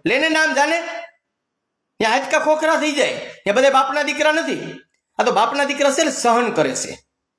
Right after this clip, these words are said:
એટલે એનો મતલબ એવો નથી કે, કે એનામાં તાકાત નથી, કે એને નથી ખબર પડતી કે એની પાછળ માણસો નથી, એવું પણ નથી. પણ એક સમાજના લોકો છે, સમાજના દીકરા છે, અને સમાજના ને સમાજના છે, એટલે તમારી માથે એક્શન ન લઈ શકે.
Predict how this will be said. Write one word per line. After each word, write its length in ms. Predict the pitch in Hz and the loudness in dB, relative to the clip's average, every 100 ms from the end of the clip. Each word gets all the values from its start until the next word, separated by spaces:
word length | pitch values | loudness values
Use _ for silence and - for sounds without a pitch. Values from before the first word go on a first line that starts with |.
| _ _ _ _ _ _ _ _ _ - | _ _ _ _ _ _ _ _ _ -2
એટલે 100 | 202 | 2
એનો 140 | 262 | 4
મતલબ 260 | 277 277 277 | 2 2 2
એવો 180 | 285 311 | 2 2
નથી 160 | 330 | 0
કે, 300 | 349 285 196 156 - - - | 2 2 2 -4 -10 -14 -2
કે 100 | 233 | 0
એનામાં 260 | 269 254 | 2 0
તાકાત 380 | 240 247 277 269 | 0 0 -2 -2
નથી, 160 | 269 269 | -6 0
કે 100 | 254 | 0
એને 300 | 247 214 240 | 2 0 -2
નથી 100 | 262 | 0
ખબર 240 | 269 262 | 2 2
પડતી 220 | 254 254 | 2 0
કે 80 | 240 | 0
એની 100 | 240 | 0
પાછળ 340 | 226 233 233 220 | 2 0 2 2
માણસો 360 | 208 233 247 | 0 0 0
નથી, 200 | 226 208 | 0 2
એવું 200 | 277 330 | 2 2
પણ 140 | 349 311 | 0 0
નથી. 220 | 247 127 - - _ _ _ _ _ _ _ _ _ _ _ - | 0 -4 -10 -16 _ _ _ _ _ _ _ _ _ _ _ -4
પણ 60 | |
એક 80 | 170 | -2
સમાજના 500 | 190 220 214 190 190 | 0 2 2 2 0
લોકો 320 | 170 185 214 | 2 0 0
છે, 380 | 208 247 254 - - _ _ - | 0 0 -2 -6 -20 _ _ -4
સમાજના 440 | 202 202 175 170 | 0 0 0 -2
દીકરા 360 | 156 180 220 214 | -2 -2 0 0
છે, 240 | 240 254 254 | 2 0 -2
અને 400 | - - _ 156 | -12 -20 _ -6
સમાજના 460 | 151 208 220 190 196 | 0 0 0 0 -2
ને 80 | |
સમાજના 460 | 170 208 208 180 175 | 0 0 0 0 0
છે, 120 | 190 | 2
એટલે 260 | 247 254 170 | 0 0 -2
તમારી 280 | 185 196 196 | 0 0 0
માથે 180 | 202 | 0
એક્શન 360 | 247 196 - 185 | 0 0 0 0
ન 280 | 143 208 247 | 2 2 2
લઈ 200 | 202 175 | 2 0
શકે. 260 | 156 156 | -4 -8